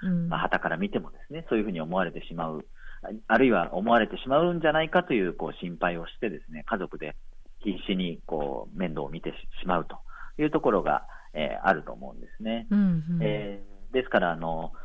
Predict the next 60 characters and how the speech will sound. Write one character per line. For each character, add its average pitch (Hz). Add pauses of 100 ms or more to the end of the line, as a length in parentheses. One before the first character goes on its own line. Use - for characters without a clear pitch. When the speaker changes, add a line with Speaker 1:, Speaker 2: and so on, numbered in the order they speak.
(120)
Speaker 2:
ア -
ー 110
ル 117
ゼ 104
ロ 104
五 101
さ 78
ん 71
の、 -
お、 82
ご 82
質 -
問 82
に 82
あ 85
っ -
た 80
よ 71
う 65
に 67
で 64
す -
ね、 123 (300)
え 85
ー、 -
男 120
性 135
の 127 (460)
介 110
護 101
職 -
員 92
は 78
ど 98
う -
か -
な 110
と -
い 82
う、 71 (320)
え 87
ー、 78
こ 85
と 87
で 80
し -
た 82
け -
れ 73
ど 73
も、 82
ま 107
あ、 -
ち 101
ょ -
っ -
と 110 (220)
現 135
場 185
の 170